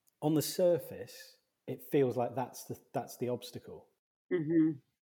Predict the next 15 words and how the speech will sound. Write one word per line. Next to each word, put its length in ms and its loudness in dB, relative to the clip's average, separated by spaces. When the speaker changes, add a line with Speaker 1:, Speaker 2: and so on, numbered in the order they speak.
Speaker 1:
And 160 -2
the 60 -2
thing, 600 2
there 120 0
were, 120 0
I 60 -6
can 220 -6
think 300 0
of 120 -8
times 400 -2
in 100 -4
my 100 -4
life 320 -4
where 140 -6
I've 160 -12